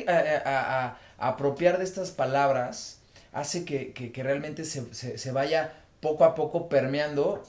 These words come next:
a todo, a todos los equipos de, de, de trabajo, ¿no? Y realmente, eh, la humildad. La humildad es algo dentro de los, de, dentro de esta cultura. El saber en qué, en qué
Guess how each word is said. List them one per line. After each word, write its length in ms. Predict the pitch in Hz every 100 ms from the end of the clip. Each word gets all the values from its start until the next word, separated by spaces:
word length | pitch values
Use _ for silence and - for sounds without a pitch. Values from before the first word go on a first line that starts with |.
| -
a 180 | 117 -
todo, 340 | 151 170 160
a 140 | 135
todos 200 | 147 160
los 180 | 160 131
equipos 340 | 135 123 147 135
de, 80 | 120 110
de, 480 | 117 117 110 95 -
de 140 | 104
trabajo, 420 | 110 120 120 - -
¿no? 220 | - - - - - - -
Y 80 | 147
realmente, 760 | 170 185 190 196 202 196 - -
eh, 260 | 131 127 131
la 100 | 127
humildad. 380 | 123 120 113 - - - -
La 140 | 117
humildad 440 | 120 123 123 143 147
es 160 | 139
algo 600 | 135 131 127 135 135 131 120
dentro 280 | 117 113
de 80 | 110
los, 520 | 110 110 - - - -
de, 160 | 113 113
dentro 300 | 113 113 117
de 40 | 120
esta 200 | 135 127
cultura. 600 | 117 110 123 131 131 - _ _ _ - - _
El 140 | 127
saber 560 | 120 147 147 170 175 - - _ _ _ _ _ _
en 160 | 147 127
qué, 220 | 170 165
en 120 | 143
qué 460 | 165 170 170 -